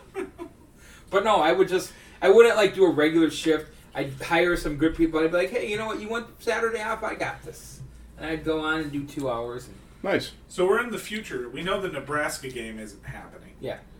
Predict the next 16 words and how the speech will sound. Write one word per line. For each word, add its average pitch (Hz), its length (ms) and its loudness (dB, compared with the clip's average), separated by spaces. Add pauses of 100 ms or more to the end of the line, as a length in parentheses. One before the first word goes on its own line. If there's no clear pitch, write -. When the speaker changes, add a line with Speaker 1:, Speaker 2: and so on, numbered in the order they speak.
(1160)
Speaker 3:
In 147 100 -8
the 135 200 -6
future, 185 440 -6
have 156 200 -4 (120)
other, 180 460 -4 (400)
uh, 160 220 0
games 175 320 -8
happened, 220 400 -6
or 135 420 -8 (140)
have 143 160 -10
they 139 120 -4
already 139 260 -4
thrown 156 300 -8
in 135 120 -8
the 135 120 -14
towel? - 400 -8